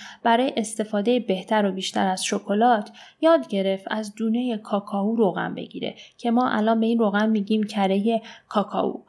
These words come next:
همین کرهٔ کاکائو اولین قدم برای تولید شکلاتایی هستن که ما به شکل امروزی می‌شناسیمشون. ون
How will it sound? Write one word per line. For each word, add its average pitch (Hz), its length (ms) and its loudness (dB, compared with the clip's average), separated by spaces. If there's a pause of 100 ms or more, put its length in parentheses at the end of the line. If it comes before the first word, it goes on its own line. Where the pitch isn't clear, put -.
(240)
همین 359 200 6
کرهٔ 220 340 -2
کاکائو 220 720 0
اولین 226 580 0
قدم 220 560 2
برای 226 420 0
تولید 220 400 2
شکلاتایی 214 720 0
هستن 214 400 0
که 202 140 -2
ما 214 140 4
به 220 100 0
شکل 214 380 0 (320)
امروزی 190 440 0
می‌شناسیمشون. 165 800 -4 (160)
ون 330 140 4